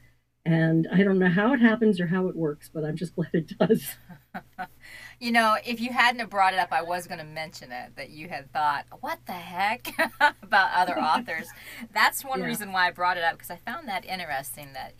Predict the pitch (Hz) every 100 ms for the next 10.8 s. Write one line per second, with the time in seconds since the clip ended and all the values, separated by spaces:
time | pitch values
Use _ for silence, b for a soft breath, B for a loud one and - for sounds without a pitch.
0 | b b b 185 190 202 185 156 - -
1 | 208 185 147 143 143 - 156 156 151 147
2 | 151 151 143 - - 220 - 185 247 -
3 | 175 - - 196 - - 156 156 165 -
4 | 135 - - 143 139 - b b b b
5 | b 175 170 165 175 190 185 170 175 -
6 | b b b b 185 226 190 208 240 277
7 | 320 320 269 233 247 240 226 175 196 180
8 | 175 196 233 240 226 214 226 220 - 202
9 | 202 - - 175 170 165 - 214 190 175
10 | 165 165 190 220 208 196 -